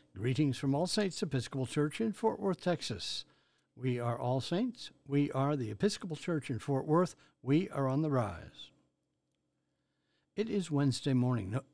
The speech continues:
December twenty-first, in the year of our Lord twenty twenty-two, the feast of Saint Thomas the Apostle.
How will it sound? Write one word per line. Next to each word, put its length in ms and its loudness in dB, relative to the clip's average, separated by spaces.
December 440 2
twenty-first, 760 -2
in 100 0
the 100 4
year 100 0
of 80 -2
our 100 2
Lord 220 0
twenty 280 -4
twenty-two, 720 0
the 60 -20
feast 360 -2
of 100 -6
Saint 320 -4
Thomas 460 0
the 140 0
Apostle. 500 -4